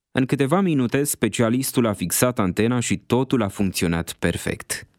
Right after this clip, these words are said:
În același fel, între om și Dumnezeu nu se poate stabili o legătură în afara mijlocirii Domnului Hristos. Dar cum să luăm legătura cu Mântuitorul nostru care se află la tronul de har,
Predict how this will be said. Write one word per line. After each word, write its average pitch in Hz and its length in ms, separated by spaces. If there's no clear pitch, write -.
În 117 100
același 117 460
fel, 107 460
între 135 420
om 156 300
și 139 220
Dumnezeu 120 840
nu 120 240
se 104 160
poate 87 260
stabili 87 480
o 90 100
legătură 85 480
în 82 100
afara 85 380
mijlocirii 85 760
Domnului 98 480
Hristos. - 680
Dar 120 420
cum 202 220
să - 180
luăm 95 240
legătura 92 480
cu 95 120
Mântuitorul 90 680
nostru 104 440
care 95 260
se 95 200
află 104 340
la 90 140
tronul 98 420
de 87 120
har, 98 340